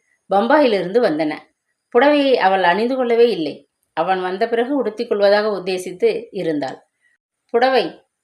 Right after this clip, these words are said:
புறாவின் அடிவயிற்றை தொட்டது போல் மிருதுவாக கையுக்குள் அடங்கிவிடும் அளவிற்கு புழுவாக துவண்டு கசங்காது இருந்ததை க-,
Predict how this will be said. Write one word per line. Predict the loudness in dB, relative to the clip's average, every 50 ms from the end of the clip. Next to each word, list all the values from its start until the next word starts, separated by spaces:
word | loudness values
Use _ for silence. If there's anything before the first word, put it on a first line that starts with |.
| _ _ _
புறாவின் | 0 2 4 4 4 4 4 2 4 4
அடிவயிற்றை | 4 2 0 0 -2 -2 -4 -6 -6 -6 -6 -6 -2
தொட்டது | -2 -2 0 0 0 0 0 0
போல் | 0 -2 -2 -2 -4 -6
மிருதுவாக | -8 -8 -4 -2 -2 -2 0 2 2 2 2 2 2 2 2 2 0 -4 -10 -6 -2 0
கையுக்குள் | 0 0 0 -4 -6 -4 -2 -2 0 2
அடங்கிவிடும் | 2 0 0 -2 -2 -2 -4 -4 -4 -4
அளவிற்கு | -4 -4 -2 0 -2 -2 -2 -2 -4 -6 -6 -6 -8 -12 _ _ _ _ _ _ _
புழுவாக | -6 -4 -2 0 0 2 2 4 4 2 2 0
துவண்டு | -2 -2 -2 0 0 0 0 0 0 -2 -6 -4
கசங்காது | -4 -4 -2 -2 -4 0 4 4 4 4 4 2
இருந்ததை | 0 0 0 0 0 -2 -2 -2 -4 -6 -6
க-, | -6 -4 -2 -2 -4 -6